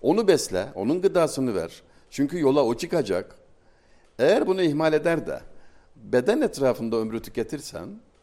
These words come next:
orada takılıp kalırsan, ayağı çamura çakılıp çıkamayan eşek gibi sürünerek ölürsün diyor. Allah Allah. Ve kendisine sorulduğunda esrarını Mesnevi'den aldım.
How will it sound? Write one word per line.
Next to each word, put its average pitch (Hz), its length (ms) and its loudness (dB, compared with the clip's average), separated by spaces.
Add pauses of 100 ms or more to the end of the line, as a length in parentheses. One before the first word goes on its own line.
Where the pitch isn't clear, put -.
(480)
orada 160 380 0
takılıp 110 560 -6
kalırsan, 120 640 -6 (380)
ayağı 127 400 2
çamura 156 460 0
çakılıp 127 460 -2
çıkamayan 156 500 -4
eşek 165 420 -2
gibi 120 320 -4 (280)
sürünerek 139 540 -2
ölürsün 123 440 -8
diyor. - 100 -20 (680)
Allah 90 380 -8
Allah. 85 440 -14 (1160)
Ve 127 100 0
kendisine 165 480 0
sorulduğunda 156 760 0
esrarını 131 540 0
Mesnevi'den 170 600 0
aldım. 139 420 -2